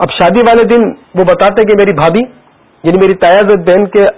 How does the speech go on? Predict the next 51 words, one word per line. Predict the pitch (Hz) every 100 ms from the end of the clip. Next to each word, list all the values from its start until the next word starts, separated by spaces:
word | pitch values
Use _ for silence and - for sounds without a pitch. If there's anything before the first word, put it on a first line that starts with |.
| _ _ _ -
اچانک | - 196 214 208
ہاتھ | 175 190
پاؤں | 196 170
مڑ | 147
گئے | 117 98 _ _ _ _ _ _ _ _ _ _ _
اور | 156
وہ |
بے | 156 220
ہوش | 233
ہو | 226
گئی۔ | 190 143 - _ _ -
اب | 151 127
جیسے | 185 185 233
تیسے | 214 202 226
اسے | 196 -
ہوش | 165 190 -
میں | 196
لایا | 180 185
اور | 180
رخصتی | 180 - 180 190
کر | 180
دی۔ | 170 147 - _ _ _ _ _ - - - _ _ _
پھر | - 269
یہ | 269 -
سلسلہ | 196 247 247
چلتا | 202 180 180
رہا، | 120 120 - _ - _
یعنی | 214 214
حالت | 160 208 220
ایسی | 202 233
ہوتی | 208 214
تھی | 214
کہ | 208 -
آٹھ | 175 196 220
آٹھ | 214
افراد | 175 - 190 208 196
بھی | 202
مل | 180
کر | 180 208 - _
قابو | 160 175 220
کرنے | - 185 180 202
کی | 214
کوشش | 170 165 233
کرتے | 226 214 262
نا | 196 - _
تو | -
قابو | 170 180
میں | 208
نہیں | 165 139
آتی | 131
تھی، | 113